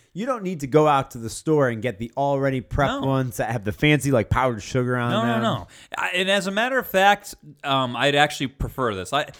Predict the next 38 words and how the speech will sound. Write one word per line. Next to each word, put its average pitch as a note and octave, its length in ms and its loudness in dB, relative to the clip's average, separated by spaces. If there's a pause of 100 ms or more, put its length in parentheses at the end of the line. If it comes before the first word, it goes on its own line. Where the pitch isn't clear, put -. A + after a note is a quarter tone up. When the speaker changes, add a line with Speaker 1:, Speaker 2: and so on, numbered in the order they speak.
(360)
Speaker 2:
sometimes A#3+ 680 0
the G3+ 80 0
ones G3 160 -2
with E3+ 100 -12
the C3+ 60 -2
hard C#3+ 400 2
shell B2 300 0
just G2+ 160 -10
don't A2 240 -4
do G#2+ 220 -4
it. C3 220 -4 (360)
You G3 180 -2
have B3 300 0
this F3 240 -4
with D#3+ 140 -12
the A#2 300 -2
heated E3 360 -8
chocolate, F3 560 -2
a - 20 -8
nice C#3 220 -6
bottle C3 420 -2
of, G#2 100 -4
uh, E2+ 260 -8 (100)
red A2 260 -6
wine, A2+ 300 -4
like, G#2+ 160 -8
Speaker 1:
Oh, C3 100 0
Speaker 2:
hearty B2+ 220 0
red B2+ 160 2
Speaker 1:
easily. A#2 140 -2
Speaker 2:
wine. B2+ 360 -2 (480)
<laughs> - 120 -6 (460)
It's B2+ 180 -8
gonna D#3+ 180 -2
be C#3 240 0
a F#2 320 -2
nice A2 420 -6
Valentine's, F#2 920 -8